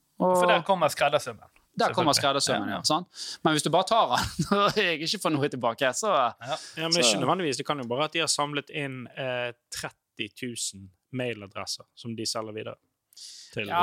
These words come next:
Speaker 3: whatever.
Speaker 1: jeg vet ikke hvor mye tretti tusen mailadresser har i verdi i dag, da. Men, men, men en ting der, jeg har jo en, en, eh, en amerikansk kompis, han fortalte om, eh, en, en av hans kompiser sin far,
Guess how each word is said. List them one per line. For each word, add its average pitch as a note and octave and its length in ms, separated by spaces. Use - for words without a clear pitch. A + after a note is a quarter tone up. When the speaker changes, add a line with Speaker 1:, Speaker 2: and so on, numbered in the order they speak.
Speaker 3:
whatever. A2 240
Speaker 1:
jeg F3+ 80
vet F#3 160
ikke D#3+ 100
hvor D#3 80
mye D#3 320
tretti D3+ 240
tusen D3 160
mailadresser B2+ 800
har B2+ 80
i B2 80
verdi A#2 220
i - 20
dag, G#2+ 200
da. A#2 100
Men, E3 200
men, F3+ 200
men G3 160
en G3 100
ting D#3 140
der, D3+ 240
jeg E3 160
har F3 80
jo D#3 80
en, C3+ 140
en, B2+ 420
eh, A#2+ 580
en B2+ 140
amerikansk B2+ 420
kompis, B2+ 240
han D3+ 160
fortalte C#3+ 380
om, A#2+ 80
eh, A2 600
en, A#2+ 60
en C#3 140
av B2+ 140
hans D3 240
kompiser B2 320
sin A2+ 160
far, G3 220